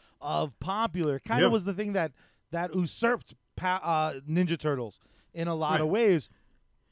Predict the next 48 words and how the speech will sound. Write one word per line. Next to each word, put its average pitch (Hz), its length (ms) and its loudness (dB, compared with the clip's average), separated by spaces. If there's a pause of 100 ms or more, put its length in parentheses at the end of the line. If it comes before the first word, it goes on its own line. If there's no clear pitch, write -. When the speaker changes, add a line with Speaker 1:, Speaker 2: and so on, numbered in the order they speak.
(280)
Speaker 1:
Then 240 360 0
the 208 100 -4
Speaker 2:
You 202 100 -10
Speaker 1:
old 220 180 6
Speaker 2:
mean 202 200 10
the 170 360 8 (200)
Mighty 165 580 6
Morphin 170 520 4
Power 156 440 0
Rangers 160 600 -2
usurped 131 580 -2
the 123 240 2 (280)
Teenage 151 520 0
Mutant 147 420 0
Ninja 131 280 -4
Turtles? 151 380 0
Speaker 1:
They 156 80 -6
wanted 180 280 0
four 175 80 0
Speaker 2:
Wow. 202 240 8
Speaker 1:
words, 214 240 4
they 214 100 0
got 196 200 2
four 165 140 -2
Speaker 2:
I 151 40 8
Speaker 1:
words, 156 160 8
Speaker 2:
wonder 214 260 8
where 214 120 6
Speaker 1:
baby. - 60 4
Speaker 2:
they 214 120 8
got 196 380 4
that 175 280 6
from. 110 440 0
Speaker 1:
<laughs> - 60 -20 (560)
But 247 520 2
the 220 240 2
one 233 380 0
year 226 420 0
they, 202 280 -2
they 185 200 0
were 190 160 0
off 180 240 -2
the 175 160 -4
air 175 120 0
was 156 120 -4
two 190 140 -2
thousand 160 400 -2
ten. 165 320 -4